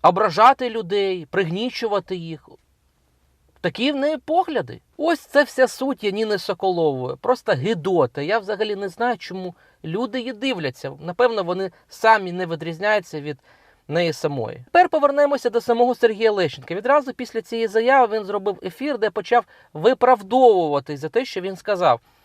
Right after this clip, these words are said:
Цікаво, що у своєму ефірі він сказав, що народний депутат, він депутат двадцять чотири на сім, двадцять чотири години на добу,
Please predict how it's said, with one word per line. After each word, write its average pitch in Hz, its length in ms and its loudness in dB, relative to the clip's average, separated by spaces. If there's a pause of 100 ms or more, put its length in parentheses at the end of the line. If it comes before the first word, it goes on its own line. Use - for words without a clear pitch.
(340)
Цікаво, 190 460 4
що 185 360 0
у 170 100 -6
своєму 294 280 -4
ефірі 262 280 -4
він 220 140 -2
сказав, 202 380 2
що - 140 -8
народний 247 380 0
депутат, 226 580 0
він 208 140 -4
депутат 202 500 2
двадцять 190 360 2
чотири 185 340 -4
на 190 140 -6
сім, 285 240 -6
двадцять 208 300 2
чотири 190 300 -4
години 170 340 -2
на 170 120 -6
добу, 208 360 -6